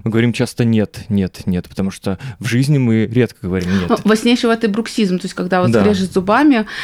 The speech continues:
Speaker 2: тоже считается, что это из-за стрессов. Вообще, э, раньше была точка зрения, что, а, бруксизмом страдают люди с посттравматическим стрессовым расстройством, но сейчас уже просто говорят, что люди в стрессе.
Speaker 1: Да, вот, э, когда мы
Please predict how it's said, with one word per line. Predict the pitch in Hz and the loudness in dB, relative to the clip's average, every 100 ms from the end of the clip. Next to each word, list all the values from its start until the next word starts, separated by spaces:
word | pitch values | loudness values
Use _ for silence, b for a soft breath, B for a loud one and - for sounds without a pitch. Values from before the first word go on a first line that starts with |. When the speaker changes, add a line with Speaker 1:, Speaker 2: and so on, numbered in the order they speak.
| B - | B 0
Speaker 2:
тоже | 233 240 | 0 0
считается, | 220 - 214 226 220 | -4 -2 -2 0 -2
что | - 208 | -4 -2
это | 208 | 0
из-за | 208 | 0
стрессов. | 202 - 202 190 214 - | -2 0 0 0 -6 -10
Вообще, | 175 - 208 - | -6 -2 -2 -2
э, | - - 180 180 | -6 -6 -4 0
раньше | 196 202 190 | 0 0 -2
была | 185 185 | 0 0
точка | 180 185 - | 0 -4 -2
зрения, | 190 240 247 | 2 4 2
что, | - 180 175 B B B B | 0 -4 -6 B B B B
а, | 185 175 | 0 2
бруксизмом | 196 208 269 240 | 0 2 2 2
страдают | 220 202 202 202 | 2 2 2 2
люди | 202 226 226 | 2 2 2
с | 214 | -2
посттравматическим | 202 202 202 196 196 226 - 208 | -4 -4 0 0 0 -4 -4 -2
стрессовым | 202 208 214 - 214 | 0 0 0 0 0
расстройством, | 202 240 277 262 208 | 0 -2 -2 0 0
но | |
сейчас | 202 208 214 | 0 -4 -4
уже | 208 | -4
просто | 208 220 190 | -4 -4 -4
говорят, | 185 208 | -2 -2
что | - | -2
люди | 190 196 | -2 -2
в | |
стрессе. | - 202 185 - - 175 B B B B | -2 -2 -2 -2 -8 -8 B B B B
Speaker 1:
Да, | - 113 101 95 B B | 0 2 0 -2 B B
вот, | 117 123 127 | 0 2 2
э, | 135 120 | 2 2
когда | 113 113 120 | 0 0 0
мы | 117 113 107 | 2 0 -2